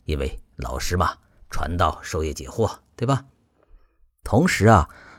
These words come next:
老师也不像演员跟歌手那样，工作完成以后能够立马休息，放松自己的嗓子。有时候他们结束工作之后，还需要继续说话。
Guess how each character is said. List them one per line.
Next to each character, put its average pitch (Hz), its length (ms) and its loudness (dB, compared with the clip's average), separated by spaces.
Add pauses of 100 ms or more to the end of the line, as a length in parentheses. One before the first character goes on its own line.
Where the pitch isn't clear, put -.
老 113 200 10
师 139 200 6
也 98 100 8
不 117 160 4
像 117 220 8
演 76 160 4
员 95 240 4
跟 107 120 0
歌 117 200 6
手 - 180 -2
那 78 80 -2
样， 69 400 0
工 95 220 2
作 85 100 2
完 80 180 2
成 90 140 2
以 73 80 -2
后 73 340 -2 (100)
能 76 140 -2
够 80 140 2
立 80 160 2
马 69 140 -2
休 92 180 2
息， - 240 -2 (100)
放 95 280 2
松 104 180 2
自 95 80 -4
己 82 80 -2
的 80 100 2
嗓 76 220 -2
子。 90 160 -2 (500)
有 76 160 -2
时 - 140 -4
候 85 120 0
他 85 160 0
们 82 140 0
结 80 160 -2
束 87 100 -2
工 90 220 0
作 87 100 4
之 90 140 2
后， 78 260 2 (280)
还 78 200 -2
需 78 200 -4
要 71 120 -2
继 73 200 -4
续 73 120 -6
说 69 220 -4
话。 78 280 -4